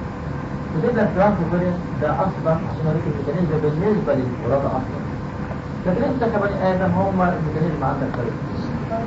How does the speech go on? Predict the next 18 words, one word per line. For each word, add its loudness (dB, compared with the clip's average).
كويس 4
او 0
كده. -2
فتبدأ 2
ترانس 2
اوفريان 0
عشان -2
يحصل 0
لك 2
يعني. -2
يقول -2
لك -2
ازاي 0
يقول -2
الاورجانيزم -2
ايه؟ -2
يقرأنا 0
ايه؟ -2